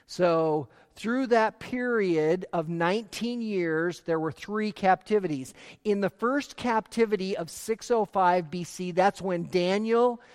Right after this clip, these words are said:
Shadrach, Meshach, and Abednego and his friends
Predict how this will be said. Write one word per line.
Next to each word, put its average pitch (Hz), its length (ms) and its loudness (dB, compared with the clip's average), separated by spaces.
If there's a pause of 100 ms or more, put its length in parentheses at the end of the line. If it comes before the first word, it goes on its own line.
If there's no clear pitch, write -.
(160)
Shadrach, 202 720 4
Meshach, 196 580 2
and 185 100 -4
Abednego 185 680 2
and 170 160 -4
his 180 300 -4
friends 175 640 0